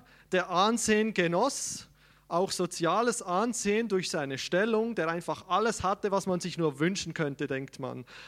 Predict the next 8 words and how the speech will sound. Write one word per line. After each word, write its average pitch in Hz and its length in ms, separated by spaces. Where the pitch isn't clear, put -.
Die 175 80
Leute 190 420
haben 202 180
mit 190 160
Sicherheit 214 560
zu 180 100
ihm 175 220
hochgesehen, 220 880